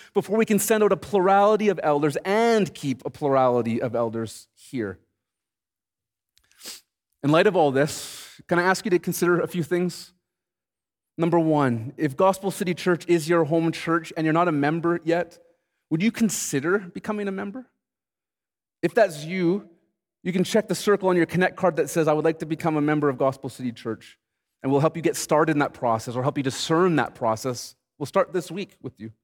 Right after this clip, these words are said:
And if you don't think God's calling you to become a member here, ask him which local church he is calling you to become a member of. Because any way you slice it, if you're a Christian, you should be a member of a local church.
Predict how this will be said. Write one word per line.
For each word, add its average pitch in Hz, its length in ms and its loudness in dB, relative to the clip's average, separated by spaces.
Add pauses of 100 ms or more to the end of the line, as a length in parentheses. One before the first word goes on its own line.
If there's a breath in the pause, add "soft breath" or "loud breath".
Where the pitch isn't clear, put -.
(920)
And 156 60 0
if 165 60 2
you 185 60 4
don't 226 180 2
think 233 160 0
God's 208 240 4
calling 208 320 4
you 214 60 6
to 196 60 -2
become 190 240 0
a 185 60 2
member 185 240 4
here, 165 580 0 (1400)
ask 226 360 -2
him 214 120 4
which 196 200 0
local 185 260 0
church 202 300 -4
he 175 140 -2
is 233 120 0
calling 160 300 0
you 135 80 2
to 127 60 -4
become 135 260 -2
a - 20 2
member 110 320 0
of. 92 300 -10 (1000)
Because 190 200 2
any 240 240 4
way 247 140 4
you 233 140 6
slice 208 520 0
it, 170 100 2
if 175 100 -2
you're 220 140 2
a 202 60 4
Christian, 196 580 -2
you 180 80 -2
should 214 340 -2
be 214 140 0
a 202 60 4
member 190 360 2
of 160 160 2
a 170 100 2
local 175 280 0
church. - 540 -14